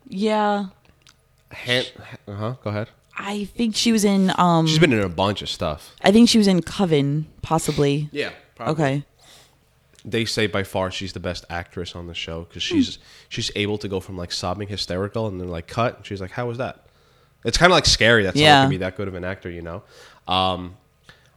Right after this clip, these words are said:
Speaker 2: I don't know, but when they show Ruth with her hair down,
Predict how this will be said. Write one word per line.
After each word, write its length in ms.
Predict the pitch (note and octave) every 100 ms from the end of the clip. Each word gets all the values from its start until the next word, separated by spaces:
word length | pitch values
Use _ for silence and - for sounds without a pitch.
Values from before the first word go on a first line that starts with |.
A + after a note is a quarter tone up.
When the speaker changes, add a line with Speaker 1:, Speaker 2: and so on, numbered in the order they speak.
| _
Speaker 2:
I 120 | A#2
don't 80 | A#2+
know, 100 | A#2
but 260 | G#2+ - F2+
when 340 | A2+ A2 G#2
they 180 | G#2+ C3
show 260 | - D#3+
Ruth 340 | C#3 G#2+ G#2 -
with 120 | G#2
her 120 | G2+
hair 280 | G2 F#2 F2+
down, 400 | F#2+ G2 G#2+ B2+